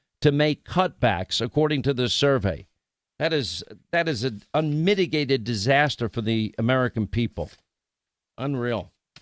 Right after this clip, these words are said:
Well, you have some, you have options. In sixty-one days, this agenda can be stopped in its tracks. Now, there's going to be a commitment to America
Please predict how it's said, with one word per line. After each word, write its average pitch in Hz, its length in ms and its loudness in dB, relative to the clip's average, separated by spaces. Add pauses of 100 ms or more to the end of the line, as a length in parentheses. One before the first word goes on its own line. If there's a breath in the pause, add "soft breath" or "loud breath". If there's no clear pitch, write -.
(140)
Well, 123 300 -2 (580)
you 117 120 -4
have 170 200 -2
some, 156 260 -4 (240)
you 123 360 -10
have 180 420 -2
options. - 640 -2 (800)
In 139 140 -2
sixty-one 196 920 -2
days, 131 440 0
this 143 180 -4
agenda 131 460 -2
can 110 160 -12
be 104 80 -10
stopped - 520 -2
in 120 80 -2
its 110 160 -8
tracks. - 600 -2 (800 soft breath)
Now, 123 320 0 (260)
there's 123 200 0
going 175 300 4
to 156 80 -2
be 143 140 0
a 120 60 -2
commitment 131 460 -4
to 131 100 -2
America 127 580 -4